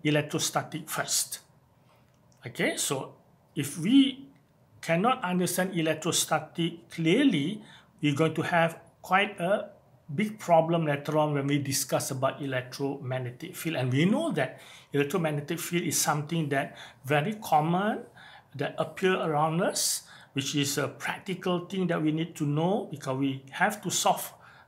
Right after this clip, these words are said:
uh, a lot of problem regarding electromagnetic in the field of electrical engineering. But yet, to learn straight away about electromagnetic field,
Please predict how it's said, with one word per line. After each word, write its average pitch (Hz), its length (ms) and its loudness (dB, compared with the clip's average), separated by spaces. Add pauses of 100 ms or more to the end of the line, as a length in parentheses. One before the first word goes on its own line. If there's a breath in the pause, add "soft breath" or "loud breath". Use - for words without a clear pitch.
uh, 139 180 -4
a 139 60 0
lot 160 140 2
of - 160 -6
problem 165 360 2
regarding 147 460 0
electromagnetic 147 800 -4
in 139 120 -2
the 147 200 0
field 147 340 -2
of 127 240 -4
electrical 135 640 -6
engineering. 120 640 -8 (680 loud breath)
But 131 240 -4
yet, 185 440 -2
to 143 80 0
learn 165 540 2
straight 190 360 0
away 165 240 -2
about 147 240 0
electromagnetic 143 880 -4
field, 269 360 -4